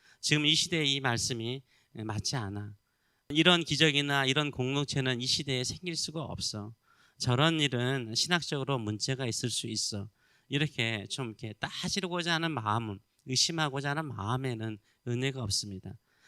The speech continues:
또한 자신의 인생을 해석할 때도 어떻게 해석합니까? 하나님을 향하여 늘 긴장감이, 하나님과 텐션이 있어요, 항상. 하나님께 따지려고 그러죠. 자신에게 불행이나 안 좋은 일 있으면 따지고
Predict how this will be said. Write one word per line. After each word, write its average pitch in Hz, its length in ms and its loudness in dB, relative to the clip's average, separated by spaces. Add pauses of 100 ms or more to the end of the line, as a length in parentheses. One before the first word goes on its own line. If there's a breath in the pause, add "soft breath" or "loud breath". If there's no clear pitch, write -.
(140 soft breath)
또한 175 160 4
자신의 160 380 8
인생을 180 400 6
해석할 175 400 4
때도 139 180 0
어떻게 131 320 0
해석합니까? 123 720 -4 (320 loud breath)
하나님을 196 520 4
향하여 175 420 2
늘 147 160 2
긴장감이, 131 640 -4 (240)
하나님과 196 540 -4
텐션이 202 500 -4
있어요, 143 240 -8
항상. 127 260 -12 (680 soft breath)
하나님께 175 380 4
따지려고 160 560 -2
그러죠. 110 400 -8
자신에게 127 600 2
불행이나 123 680 2
안 113 160 -2
좋은 120 240 0
일 117 100 -2
있으면 117 400 -2
따지고 117 560 -4